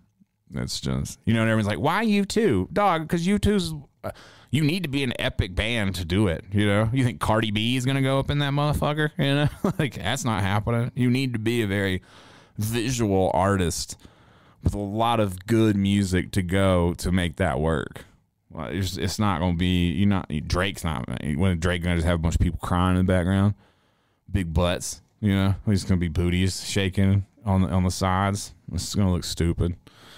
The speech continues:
But yeah, I think, uh, I don't think you're gonna need the fucking band soon. I really don't. And I think that stage should fucking fly up into the air or something. Like, hundred percent. I really do.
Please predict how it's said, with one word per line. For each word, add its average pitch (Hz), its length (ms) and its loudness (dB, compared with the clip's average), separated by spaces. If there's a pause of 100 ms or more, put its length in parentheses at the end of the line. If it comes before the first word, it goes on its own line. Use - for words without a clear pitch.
(560)
But 98 180 0
yeah, 120 180 0
I 107 40 0
think, 123 300 -2
uh, 104 280 2 (1120)
I - 60 -2
don't 127 180 0
think 156 180 0
you're 151 80 2
gonna 147 220 2
need 156 340 4
the 139 80 0
fucking 143 280 2
band 156 300 2
soon. 131 440 2 (120)
I 110 60 0
really 123 200 4
don't. 135 380 2
And 120 80 2
I 117 80 2
think 127 180 -2
that 104 140 -4
stage 127 320 -2
should 117 140 -2
fucking 110 280 0
fly 113 300 2
up 113 100 0
into 107 160 2
the 101 160 4
air 107 220 4
or 101 60 4
something. 95 360 -2 (1400)
Like, 90 200 0 (360)
hundred 117 240 2
percent. 104 520 0 (1080)
I 95 60 -2
really 104 260 4
do. 98 280 2